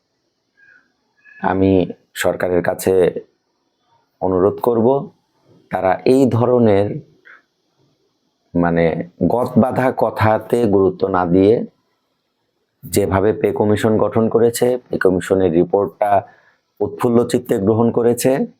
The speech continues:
সেভাবেই যেন এই স্কেলটা বাস্তবায়ন করে দিয়ে যায়। সেটি বরঞ্চ দেশের জন্য ভালো, ভবিষ্যৎ প্রজন্মের জন্য ভালো। ভবিষ্যৎ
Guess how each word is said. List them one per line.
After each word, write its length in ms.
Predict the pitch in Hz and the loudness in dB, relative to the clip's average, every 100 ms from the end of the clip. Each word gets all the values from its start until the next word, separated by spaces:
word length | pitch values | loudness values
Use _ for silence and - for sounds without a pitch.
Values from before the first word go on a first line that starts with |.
| _ _ _ _ _ _ - | _ _ _ _ _ _ -8
সেভাবেই 520 | - 135 147 156 165 120 | -4 0 2 2 4 4
যেন 200 | 110 107 127 - _ _ _ _ _ _ _ _ - | 2 2 0 -4 _ _ _ _ _ _ _ _ -8
এই 140 | 104 | -6
স্কেলটা 360 | - 113 107 107 | -4 -2 0 0
বাস্তবায়ন 540 | 90 87 90 87 87 | -2 -4 -2 0 0
করে 220 | 87 87 | 0 0
দিয়ে 260 | 76 76 78 | 4 4 4
যায়। 320 | 80 71 - - _ _ _ _ _ _ _ _ _ - | 2 0 -4 -14 _ _ _ _ _ _ _ _ _ -10
সেটি 380 | - 131 160 160 | -4 0 2 2
বরঞ্চ 440 | 135 123 123 113 | 2 4 2 2
দেশের 460 | 120 98 90 101 85 | 2 2 0 0 0
জন্য 300 | 98 101 87 | 0 0 0
ভালো, 400 | 92 101 113 - _ _ _ _ _ _ _ _ 151 | 0 0 0 -4 _ _ _ _ _ _ _ _ -4
ভবিষ্যৎ 440 | 98 113 120 110 - | 0 0 2 0 0
প্রজন্মের 480 | 95 87 87 82 71 | -2 0 2 2 2
জন্য 260 | 87 78 76 | 0 0 0
ভালো। 400 | 160 143 160 - _ _ _ _ _ _ _ _ _ _ _ _ _ 95 | -2 -2 -4 -6 _ _ _ _ _ _ _ _ _ _ _ _ _ -2
ভবিষ্যৎ 480 | 107 135 135 147 | 2 2 2 0